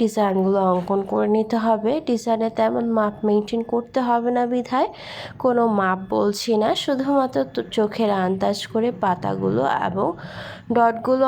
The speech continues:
অঙ্কন করে নিলেই কিন্তু আজকের ডিজাইনটি কমপ্লিট হয়ে যাবে। সিম্পলের মধ্যে গর্জিয়াস এই বেবি নকশি কাঁথাটি পেতে আমাদেরকে অবশ্যই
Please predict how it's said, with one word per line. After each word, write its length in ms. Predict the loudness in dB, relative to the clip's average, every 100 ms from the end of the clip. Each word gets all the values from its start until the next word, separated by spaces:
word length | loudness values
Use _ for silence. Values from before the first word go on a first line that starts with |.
| 4
অঙ্কন 280 | 2 0 0 2
করে 160 | 2 4 4
নিলেই 300 | 4 4 2 2
কিন্তু 280 | 0 2 2 2 0
আজকের 320 | -2 -4 0 0
ডিজাইনটি 500 | 0 0 0 0 -4 0
কমপ্লিট 400 | 0 0 0 -2 2
হয়ে 180 | 2 2 2
যাবে। 240 | 0 -2 -10 -12 -16 -18 -16 -10
সিম্পলের 520 | -4 -2 0 2 4 4
মধ্যে 240 | 2 2 0 2
গর্জিয়াস 400 | 2 2 0 2 0
এই 60 | 2
বেবি 200 | 2 2 0
নকশি 280 | 0 -2 0
কাঁথাটি 440 | 0 0 0 0 -2 0
পেতে 240 | 0 2 0 2
আমাদেরকে 480 | 2 2 0 0 0 0
অবশ্যই 420 | 0 -2 0 2